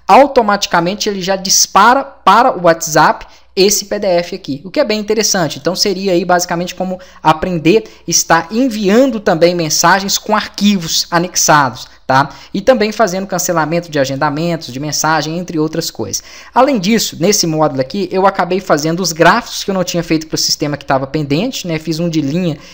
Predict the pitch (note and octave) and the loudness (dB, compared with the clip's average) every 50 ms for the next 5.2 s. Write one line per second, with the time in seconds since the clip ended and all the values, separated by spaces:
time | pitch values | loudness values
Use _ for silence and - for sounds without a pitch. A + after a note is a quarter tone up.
0 | - - D3+ D#3+ - E3+ C#3+ C#3+ E3 D#3+ D3+ D#3 C#3 C3 C3+ D3+ F3+ F3+ - C#3+ | -10 -6 -6 -4 -4 -4 -2 -2 -2 -2 -2 -2 0 2 4 4 4 4 2 -2
1 | C3 - - F3+ A3+ C#4 - - _ _ _ _ _ - C3 C3 C#3+ D#3 E3 D#3 | -4 -4 -4 -6 -6 -6 -8 -12 _ _ _ _ _ -4 -2 -2 0 0 0 -2
2 | D#3+ C#3+ - E3+ D#3+ - - D3 D#3 D#3 D#3 D3+ - D#3 D3+ D3 C#3+ C3+ C#3 D3 | -2 -2 -2 -4 -2 0 0 0 0 -2 -4 -8 -8 -6 -6 -4 -4 -4 -4 -4
3 | D3 C#3+ C#3 - - - - _ - C3 B2 D3 C#3 C#3 D#3 C#3 C#3+ C#3 C3+ D3 | -4 -4 -8 -12 -18 -20 -20 _ -8 -4 -4 -4 -4 -2 0 2 2 2 2 0
4 | C#3 C#3+ C#3 - - C#3+ C3 - C#3 C3+ - - - C#3+ C#3 C3 - - E3 G3+ | -2 -2 -4 -4 -4 -4 -4 -4 -4 -8 -8 -8 -8 -8 -8 -6 -4 -2 -2 -2
5 | A#3 - A#3 - | -2 -4 -6 -8